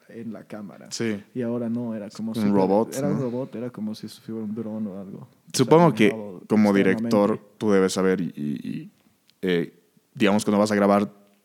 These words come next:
Speaker 2: porque digo esto para mucha gente que no sabe tanto de cine, que tal vez mucha gente piensa que es el director y el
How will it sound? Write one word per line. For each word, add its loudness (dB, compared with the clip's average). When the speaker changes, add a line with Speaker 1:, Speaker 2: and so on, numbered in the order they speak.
Speaker 2:
porque 2
digo 6
esto 2
para 6
mucha 4
gente 2
que 0
no 2
sabe 2
tanto -2
de 2
cine, -2
que -4
tal 2
vez 0
mucha 0
gente 4
piensa 0
que 0
es -4
el 0
director 4
y 4
el 0